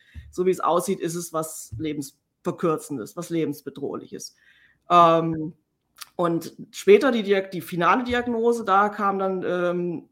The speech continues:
da hatte sich der Arzt gemeldet, von wegen, ob wir telefonieren können. Da waren wir hier zu Hause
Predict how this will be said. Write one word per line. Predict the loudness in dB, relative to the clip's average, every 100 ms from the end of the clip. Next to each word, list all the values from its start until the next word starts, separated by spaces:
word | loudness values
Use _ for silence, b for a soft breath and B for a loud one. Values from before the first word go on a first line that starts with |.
| -20 -20 _ _ _
da | -2
hatte | 2 0
sich | -2 -6 -4
der | 4
Arzt | 4 4 0
gemeldet, | 0 2 2
von | 0 -2
wegen, | -2
ob | -2
wir | -6
telefonieren | -8 -6 -2 2 2 0
können. | -2 0
Da | 0
waren | 0
wir | -2
hier | -4
zu | -6 -4
Hause | -2 0 0